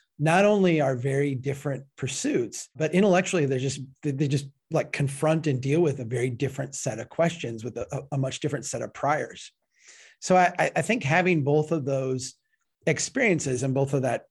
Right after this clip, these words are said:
that background has made me a, a little strange and not really fit into either profession very well. Like I said, it, this is, this book and, and Strong Towns really is, is cheaper than therapy for me. It's a, it's a way that I've been able to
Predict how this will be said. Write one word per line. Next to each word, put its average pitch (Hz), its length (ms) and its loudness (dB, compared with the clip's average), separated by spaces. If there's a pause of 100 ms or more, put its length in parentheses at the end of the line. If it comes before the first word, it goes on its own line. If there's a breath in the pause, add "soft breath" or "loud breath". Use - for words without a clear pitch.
that 127 240 -4
background 123 600 -2 (380 soft breath)
has 147 480 2
made 175 380 4
me 170 260 4
a, - 240 -6
a 151 80 -2
little 143 340 4
strange 151 560 -2
and 131 120 -4
not 127 160 -4
really 127 200 -2
fit - 380 -4
into 147 380 -2
either 123 240 -4
profession 135 480 -2
very 190 180 2
well. 220 480 0
Like 143 100 0
I 139 60 2
said, 139 320 2
it, 135 160 -6
this 131 180 -4
is, 127 220 -4
this 139 240 -4
book 139 320 -2
and, 131 260 -2
and 120 240 -6
Strong 139 280 -2
Towns 131 280 2
really 139 380 0
is, 117 260 -8
is 123 220 -8
cheaper 139 540 -4
than 123 220 -8
therapy 135 400 -2
for 131 180 -6
me. 120 240 -8
It's 117 180 -10
a, 135 60 -8
it's - 180 -12
a 135 60 -6
way 135 220 -4
that 131 120 -2
I've 135 160 0
been 143 140 -6
able 131 180 -6
to 123 160 -6